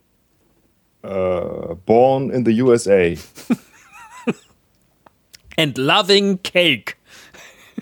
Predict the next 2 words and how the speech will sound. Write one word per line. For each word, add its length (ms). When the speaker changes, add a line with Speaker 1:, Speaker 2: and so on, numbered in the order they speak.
Speaker 2:
<laughs> 100
Genau. 300